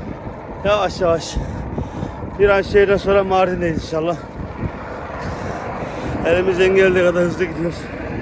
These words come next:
Şöyle yol. Trafik kilitli. Şu an bilmiyorum.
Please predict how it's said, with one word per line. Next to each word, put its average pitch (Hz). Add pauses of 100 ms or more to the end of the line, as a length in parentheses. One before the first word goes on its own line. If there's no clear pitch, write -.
(600)
Şöyle 170
yol. 170
Trafik -
kilitli. - (1300)
Şu 127
an 127
bilmiyorum. 127